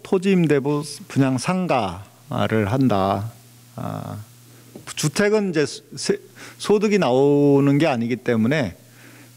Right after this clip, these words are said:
아, 토지 임대료를 시장 임대료로 다 받을 수 없어서 그거보다 낮춰야 되는데 그렇게 되면은 시세 차익이 발생하고,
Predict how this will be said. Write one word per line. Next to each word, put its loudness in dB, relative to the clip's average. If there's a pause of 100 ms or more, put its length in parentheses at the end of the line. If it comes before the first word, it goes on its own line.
(140)
아, -2
토지 2
임대료를 2
시장 -2
임대료로 0
다 -4
받을 -2
수 -2
없어서 0 (360)
그거보다 -2
낮춰야 -2
되는데 0
그렇게 -8
되면은 2 (340)
시세 0
차익이 -2
발생하고, 0